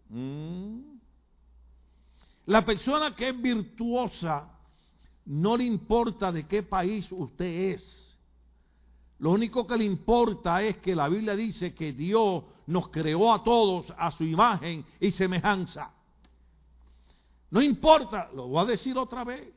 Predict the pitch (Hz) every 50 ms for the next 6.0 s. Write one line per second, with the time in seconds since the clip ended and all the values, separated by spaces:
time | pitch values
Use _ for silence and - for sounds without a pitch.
0 | - - _ _ _ _ _ _ _ _ _ - - 160 214 269 269 - - 294
1 | 294 294 285 - 277 254 247 247 247 - - 254 302 339 302 - 311 320 320 339
2 | 339 330 - - - 220 - 294 285 - - 277 277 240 202 165 160 - - _
3 | _ _ _ _ _ _ _ _ _ _ - - _ _ _ _ _ _ _ _
4 | _ _ - 123 131 - - 156 156 139 - - 196 226 233 247 254 254 262 254
5 | 254 254 247 208 170 - 220 226 226 220 202 160 - 160 156 156 156 147 147